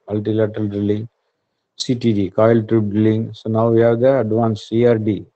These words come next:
extended reach drilling. Now under balance drilling to get your more economy in your oil well drilling. So under balance drilling. So I put one more video also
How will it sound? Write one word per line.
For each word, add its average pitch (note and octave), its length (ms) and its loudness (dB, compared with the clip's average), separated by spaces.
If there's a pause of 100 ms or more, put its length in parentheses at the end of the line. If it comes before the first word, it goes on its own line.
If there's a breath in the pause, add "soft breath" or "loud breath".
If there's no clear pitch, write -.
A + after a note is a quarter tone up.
(260)
extended A2 480 -4
reach A2+ 240 -4
drilling. A2 480 -6 (880)
Now D3 480 0 (480)
under A2+ 260 0
balance A#2 360 0
drilling G2+ 380 -6 (240)
to A2+ 440 -2
get B2 240 -4
your B2 280 0
more A#2+ 360 0
economy A2+ 600 -2
in G#2+ 80 -10
your G#2+ 240 -4
oil G#2 240 -2
well G#2+ 200 -2
drilling. B2+ 420 -6
So - 160 -12
under G#2+ 200 -4
balance A2 320 0
drilling. G#2+ 340 -6 (460)
So - 140 0
I B2+ 120 6
put B2 200 2
one C3 260 0
more B2+ 220 2
video B2+ 280 2
also F3+ 480 -2